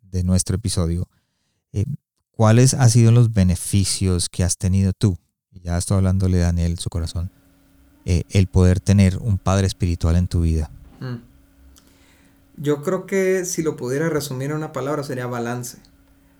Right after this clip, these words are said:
Speaker 2: Eh, aparte de recibir todo esto que, que te acabo de hablar, que mis líderes espirituales, ta-, el, el que es mi pastor ahorita, como el que fue mi pastor de jóvenes, eh,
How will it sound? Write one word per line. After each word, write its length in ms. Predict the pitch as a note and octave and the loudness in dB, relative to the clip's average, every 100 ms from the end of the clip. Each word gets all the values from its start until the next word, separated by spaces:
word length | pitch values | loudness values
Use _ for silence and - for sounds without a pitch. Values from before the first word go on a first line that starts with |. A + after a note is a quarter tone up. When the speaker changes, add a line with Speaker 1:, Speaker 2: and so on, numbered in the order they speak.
| _ _ _ _ | _ _ _ _
Speaker 2:
Eh, 400 | B2 A#2+ A#2 A#2 | -12 -10 -10 -10
aparte 460 | D3 - G3 A#3 C#4 | -10 -4 -4 -4 -4
de 100 | A#3 | -2
recibir 440 | D#3 C#3 C#3 E3 E3+ | -2 -4 -2 -4 -2
todo 200 | F3+ E3 | -2 0
esto 280 | C#3 F3+ | -2 -6
que, 200 | E3+ C3+ - | -8 -10 -10
que 100 | B2 | -12
te 120 | A#2+ | -12
acabo 240 | - C3+ | -8 -6
de 60 | C#3 | -4
hablar, 300 | B2 A#2 - - - | -4 -8 -12 -20 -10
que 400 | C3 B2+ B2 A#2+ | -4 -2 -4 -6
mis 300 | B2 B2+ B2 | -6 -8 -4
líderes 340 | C3+ D3 C#3 | 0 2 2
espirituales, 720 | B2+ - B2+ B2 B2+ B2+ B2 - | -4 -10 -16 -6 -4 -4 -6 -12
ta-, 140 | B2+ A#2+ | -12 -10
el, 220 | A#2+ A2 | -12 -12
el 140 | B2 B2 | -14 -6
que 80 | B2+ | -4
es 80 | |
mi 100 | D3 C#3+ | -4 -4
pastor 300 | C#3 - C3+ | -6 -4 -4
ahorita, 320 | C3 C3 C3+ | -4 -6 -6
como 160 | C3 | -6
el 80 | A#2+ | -8
que 100 | A#2 | -10
fue 120 | B2+ | -8
mi 140 | C3+ C#3 | -6 -6
pastor 340 | C3+ C3 C3 | -8 -8 -6
de 80 | C3 | -6
jóvenes, 380 | B2+ C3 B2+ A#2+ B2 - | -4 -6 -6 -10 -14 -16
eh, 420 | B2 B2 B2 A#2+ | -12 -10 -10 -12